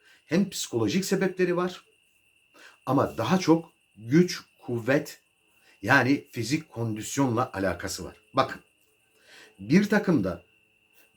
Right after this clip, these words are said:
dört tane, beş tane oyuncu, yani fizik gücü yerinde olan bir takımda dört tane, beş tane oyuncu hemen hemen her maç ya da iki maçta bir iyi oynarlar. Yani üç dört tane oyuncunuz ön plana çıkar,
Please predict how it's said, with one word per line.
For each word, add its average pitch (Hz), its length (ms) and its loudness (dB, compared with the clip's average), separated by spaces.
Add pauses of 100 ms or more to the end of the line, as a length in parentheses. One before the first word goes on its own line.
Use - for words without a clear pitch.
dört 165 240 6
tane, 123 320 0
beş 160 180 4
tane 110 280 -2 (100)
oyuncu, 123 480 2 (120)
yani 107 280 -2
fizik 151 420 -4
gücü 131 200 0
yerinde 135 400 6
olan 131 240 4
bir 95 80 -4
takımda 87 520 -10 (580)
dört 208 260 6
tane, 92 300 -4
beş 175 200 2
tane 95 260 -4
oyuncu 113 580 -2 (680)
hemen 196 260 6
hemen 110 360 0
her 202 180 6
maç 117 320 0
ya 143 140 6
da 156 240 6 (160)
iki - 180 -4
maçta 131 420 0
bir 87 240 -8 (140)
iyi 202 180 4
oynarlar. 113 600 6
Yani 143 200 4
üç - 280 -6
dört 240 200 6
tane 143 180 4
oyuncunuz 147 520 6
ön 170 160 6
plana 101 320 -6
çıkar, 151 340 -10